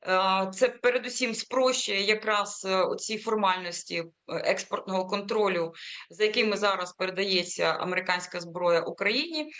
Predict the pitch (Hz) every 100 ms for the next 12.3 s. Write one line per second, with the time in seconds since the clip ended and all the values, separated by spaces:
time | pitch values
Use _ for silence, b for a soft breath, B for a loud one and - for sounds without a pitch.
0 | B - 214 277 359 339 302 294 - -
1 | - 254 247 208 226 226 226 - 269 247
2 | 226 233 254 262 233 214 196 196 202 214
3 | 214 233 196 196 196 196 208 202 190 180
4 | 185 196 196 196 190 196 202 214 311 294
5 | 214 165 B B B - 202 214 220 277
6 | 269 247 240 214 214 - 277 - 247 -
7 | 214 196 262 226 226 214 196 B B B
8 | B - 208 208 190 190 190 226 294 -
9 | 247 214 202 196 - 202 - 285 269 220
10 | 220 220 196 233 233 233 202 196 262 247
11 | 240 208 226 247 220 208 208 196 202 202
12 | 220 240